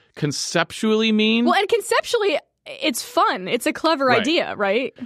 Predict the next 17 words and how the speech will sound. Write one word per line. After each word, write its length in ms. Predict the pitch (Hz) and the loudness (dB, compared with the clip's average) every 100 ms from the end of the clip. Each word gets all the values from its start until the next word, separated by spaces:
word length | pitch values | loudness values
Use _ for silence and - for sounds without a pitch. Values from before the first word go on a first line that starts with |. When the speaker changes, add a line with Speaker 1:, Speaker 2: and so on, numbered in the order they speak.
| - | -4
Speaker 1:
Which 160 | 160 175 | -2 2
I 80 | 175 | 0
think 200 | 214 226 | 0 0
is 80 | 202 | 0
the 120 | 185 | 0
only 280 | 165 180 180 | 2 2 2
reason 300 | 160 156 143 | 2 0 0
this 120 | 143 | -4
comic 240 | - 139 127 | -2 -2 0
book 120 | 127 | -4
is 80 | 117 | -6
popular, 480 | - 135 127 113 98 | -4 -4 -2 -4 -8
is 100 | 80 - | -8 -6
'cause, 200 | 135 117 | -4 -2
like, 140 | 123 | -2
that 220 | 139 143 | 2 2
idea 580 | 127 127 113 123 127 131 | 2 -2 -2 0 2 0